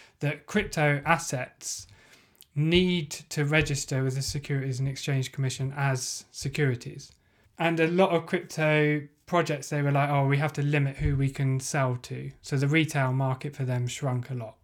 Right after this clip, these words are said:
And then you had this crypto winter that happened after two thousand seventeen. So you might remember that massive high of Bitcoin. It went to, like, seventeen thousand pounds or something.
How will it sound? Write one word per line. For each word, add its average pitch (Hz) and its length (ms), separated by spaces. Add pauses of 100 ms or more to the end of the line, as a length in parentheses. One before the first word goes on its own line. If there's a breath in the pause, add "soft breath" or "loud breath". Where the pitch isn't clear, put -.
(540 soft breath)
And 139 160
then 135 140
you 135 140
had 139 240
this 131 200
crypto 147 460
winter 131 400
that 123 160
happened 127 380
after 127 280
two 131 200
thousand 123 320
seventeen. 120 480
So - 100
you 156 180
might 175 240
remember 156 300
that 143 160
massive 147 400
high 139 300
of 123 120
Bitcoin. 127 440
It 127 80
went 131 160
to, 131 80
like, 127 160
seventeen 123 560
thousand 117 520
pounds 120 380
or 120 80
something. 123 400